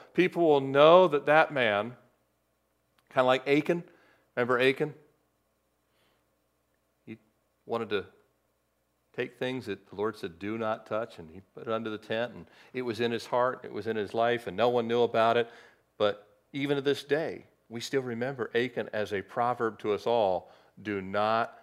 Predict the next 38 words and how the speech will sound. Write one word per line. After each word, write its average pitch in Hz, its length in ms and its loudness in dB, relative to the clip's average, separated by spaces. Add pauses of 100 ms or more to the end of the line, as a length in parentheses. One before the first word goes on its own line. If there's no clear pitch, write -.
(120)
think 104 500 -4
that 98 140 -10
you 95 140 -12
can 92 140 -12
hide 101 440 -6
your 90 120 -8
sin 98 320 -6
from 95 160 -14
the 90 40 -8
Lord. 82 380 -8 (960)
And, 98 160 -6 (120)
and 131 160 0
then 139 220 4
also 139 400 2
think 127 220 -2
that 127 80 -10
you'll 117 160 0
be 110 100 -4
blessed 113 380 0
in 110 80 -10
the 107 40 -6
next 107 240 -4
battle, 95 400 -4 (760)
which - 180 -14
they 101 120 -2
were 92 100 -6
defeated. 90 420 -8 (1900)
But 104 100 -12
the 107 80 -4
cost 131 360 -2
of 120 120 -6
hypocrisy, 110 920 -4
the 101 80 -10
Lord 113 180 0
says, 104 200 -8
"I 107 180 2
will, 117 260 0 (320)
um, 98 500 -2